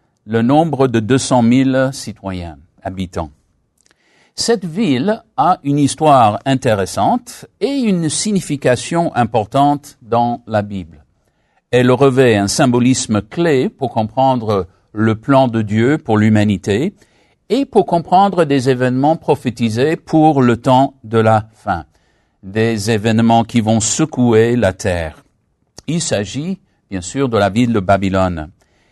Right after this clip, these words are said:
Babylone est à la fois littérale et figurative dans la Bible.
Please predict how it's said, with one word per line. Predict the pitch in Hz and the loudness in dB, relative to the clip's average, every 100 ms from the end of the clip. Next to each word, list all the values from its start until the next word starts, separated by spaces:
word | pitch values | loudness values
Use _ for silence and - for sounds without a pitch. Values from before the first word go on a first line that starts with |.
| _ _ _ | _ _ _
Babylone | 170 233 233 247 220 | -2 0 2 2 2
est | 165 | 0
à | 151 | 2
la | 143 | 2
fois | 113 - 139 131 117 98 90 _ _ _ | 0 2 4 6 6 4 2 _ _ _
littérale | 104 110 117 117 98 101 151 208 196 _ _ _ _ | 2 2 4 0 2 4 4 0 -6 _ _ _ _
et | 190 220 | 0 0
figurative | 214 - 233 170 151 127 - 170 120 85 82 - | 0 -6 -4 -2 0 -2 -4 -2 -2 -4 -10 -6
dans | 107 113 107 107 | 0 2 0 0
la | 107 | -2
Bible. | 101 104 87 78 | 0 -2 -4 -8